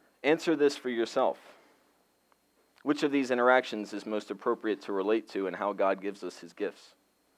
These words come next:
All right, there's no question. This is a very important truth that you need to deter-, that you need to internalize as it relates to your gifting,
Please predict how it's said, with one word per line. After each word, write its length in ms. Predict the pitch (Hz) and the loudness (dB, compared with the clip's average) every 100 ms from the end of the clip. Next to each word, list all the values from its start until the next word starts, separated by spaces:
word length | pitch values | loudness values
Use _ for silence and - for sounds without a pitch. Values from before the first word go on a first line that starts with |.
| _ _ _ _ _ _ _ _ _ _ _ _ | _ _ _ _ _ _ _ _ _ _ _ _
All 60 | 110 | -6
right, 120 | 123 | -4
there's 160 | 120 131 | -4 -4
no 100 | 131 | -4
question. 440 | - - - - _ _ _ _ _ _ _ _ _ _ _ _ _ _ _ _ - | -2 -4 -6 -20 _ _ _ _ _ _ _ _ _ _ _ _ _ _ _ _ -8
This 160 | 160 151 | -6 -4
is 120 | 143 | -2
a 60 | 127 | 6
very 240 | 143 151 | 8 8
important 480 | 139 123 160 120 110 | 4 4 2 2 -4
truth 420 | - 147 131 - - - - _ | 0 2 2 -4 -20 -20 -20 _
that 180 | 123 - | -2 0
you 120 | 117 | -2
need 340 | 120 131 139 123 | 0 0 -2 -4
to 80 | |
deter-, 380 | 104 101 - - - | -8 -8 -10 -12 -10
that 200 | 110 110 | 2 2
you 100 | 113 | 2
need 180 | 123 131 | -4 -4
to 100 | 123 | -4
internalize 960 | 107 104 151 147 117 98 92 92 95 - - _ _ _ _ _ _ _ _ _ 107 | -6 -4 -6 -2 2 4 2 0 -6 -16 -20 _ _ _ _ _ _ _ _ _ -4
as 120 | 107 | -2
it 40 | |
relates 420 | 107 104 117 113 | 0 4 4 2
to 100 | - | -4
your 140 | 101 98 | -4 -2
gifting, 440 | 110 110 - - | -2 -2 -6 -16